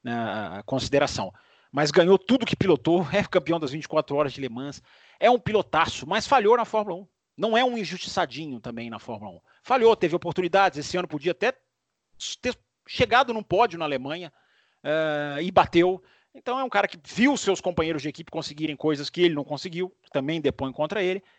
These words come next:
mas é um super piloto, é um cara que, que tem uma carreira, e, pra mim, casa perfeitamente com a Fórmula E.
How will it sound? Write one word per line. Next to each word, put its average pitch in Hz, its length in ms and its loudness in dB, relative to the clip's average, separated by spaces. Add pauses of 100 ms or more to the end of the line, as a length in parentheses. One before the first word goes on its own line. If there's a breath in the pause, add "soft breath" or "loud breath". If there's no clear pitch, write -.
(100)
mas 381 160 2
é 302 60 6
um 294 60 4
super 285 300 0
piloto, 196 380 2
é - 20 -2
um 185 60 -6
cara 196 240 -4
que, 175 400 -8 (320 soft breath)
que 135 600 -8
tem 196 180 4
uma 196 120 2
carreira, 160 500 -2 (220)
e, 165 200 -2
pra 240 180 4
mim, 311 160 -6
casa 302 420 0 (260)
perfeitamente 247 720 -2
com 262 80 -8
a - 20 -4
Fórmula 233 340 -8
E. 104 100 -10